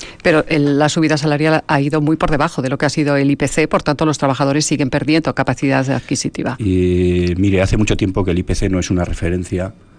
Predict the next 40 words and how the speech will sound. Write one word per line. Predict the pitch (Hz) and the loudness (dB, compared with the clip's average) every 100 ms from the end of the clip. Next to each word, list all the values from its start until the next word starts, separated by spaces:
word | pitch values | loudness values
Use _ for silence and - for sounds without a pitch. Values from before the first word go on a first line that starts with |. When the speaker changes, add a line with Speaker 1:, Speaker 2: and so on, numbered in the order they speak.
| - - | -20 -8
Speaker 2:
de | 90 87 | -2 0
la | 85 | 0
evolución | 85 82 80 - | 0 -2 -2 -4
de | 87 | -4
nuestra | 82 80 | -6 -8
economía. | 78 80 90 95 - - - - - - - - - | -10 -6 -4 -4 -6 -18 -20 -20 -20 -20 -20 -12 0
Y | 92 | 0
cuando | 85 98 87 87 85 87 | 0 2 2 2 0 0
el | |
setenta | 85 - 92 107 | 2 2 0 -2
por | 104 | -2
ciento | 104 104 | -2 -2
de | 98 | 0
las | 92 - | 0 -2
empresas | 87 107 - 82 - - - - - - 95 | 0 2 4 2 -2 -6 -12 -20 -20 -14 -2
llevan | 95 98 98 95 95 - _ _ | 0 4 4 4 0 -10 _ _
cinco | - 113 104 | -2 -2 2
años, | 110 95 82 82 - - - | 0 0 -6 -14 -20 -20 -10
eh, | 87 85 | -6 -2
cerrando | - 87 95 | 0 0 0
sus | 101 101 | -2 -4
ejercicios | 90 90 98 101 | -4 -4 -4 -2
con | 95 | -2
pérdidas, | 92 101 92 98 113 - - - - | 0 0 2 0 0 -4 -8 -20 -6
yo | 87 101 | -2 0
sinceramente | 117 90 92 92 95 101 | 0 0 0 0 0 -4
creo | - 101 98 82 | -2 0 0 -2
que | - | -2
el | 87 | 0
hecho | 110 123 | 0 0
de | 90 | 0
mantener | 87 78 90 98 | -2 -4 -6 -4
las | 92 | -6
condiciones | 90 82 85 98 | -6 -6 -6 -4
laborales | 98 92 92 95 92 - - - - | -2 -2 -2 -2 -4 -8 -16 -20 -6
de | 90 | -4
los | 87 | -2
trabajadores, | 90 85 87 90 101 104 - | 0 0 0 -2 -2 -6 -8
de | - | -4
mantener, | 82 82 78 95 107 | -2 -2 -2 0 0